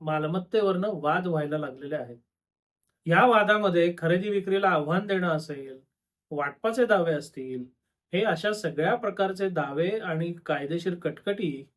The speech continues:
वाढायला लागलेल्या आहेत. हे आजचं वास्तव आहे.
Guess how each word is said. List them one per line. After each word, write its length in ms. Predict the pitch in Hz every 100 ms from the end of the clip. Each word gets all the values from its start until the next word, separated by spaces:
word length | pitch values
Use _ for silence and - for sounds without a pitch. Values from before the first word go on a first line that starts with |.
| -
वाढायला 580 | 143 135 151 160 180 202
लागलेल्या 560 | 151 131 139 139 156 160 139
आहेत. 340 | 123 139 135 - _ _ _ _ _ _ _ _
हे 200 | 190 262 165
आजचं 440 | 151 - - 240
वास्तव 400 | 208 160 - 160
आहे. 240 | 143 131